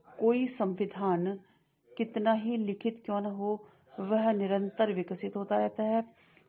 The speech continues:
हर, और हर प्रचलित विधि की भांति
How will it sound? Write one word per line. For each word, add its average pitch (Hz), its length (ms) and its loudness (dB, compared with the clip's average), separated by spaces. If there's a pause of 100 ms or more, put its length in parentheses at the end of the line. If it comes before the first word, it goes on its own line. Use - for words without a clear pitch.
(160)
हर, 269 160 8 (720)
और 214 180 4 (140)
हर 233 180 6
प्रचलित 208 580 -2
विधि 185 380 -2
की 190 400 -8 (440)
भांति 208 500 -2